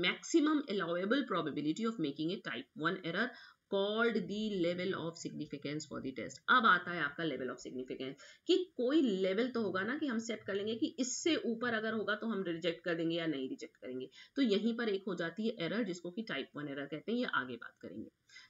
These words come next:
तो ये जो, अ, level of significance है आपका, इसको हम P value से determine करते हैं, इसको alpha कहते हैं। और अगर P value का मान alpha से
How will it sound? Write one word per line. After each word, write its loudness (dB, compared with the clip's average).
तो 4
ये 2
जो, 2
अ, 2
level 4
of 2
significance -2
है -4
आपका, -2
इसको -4
हम -2
P -2
value 0
से -4
determine -2
करते -4
हैं, -2
इसको -8
alpha 2
कहते -4
हैं। 0
और 2
अगर -2
P -4
value -4
का -4
मान 0
alpha -2
से -6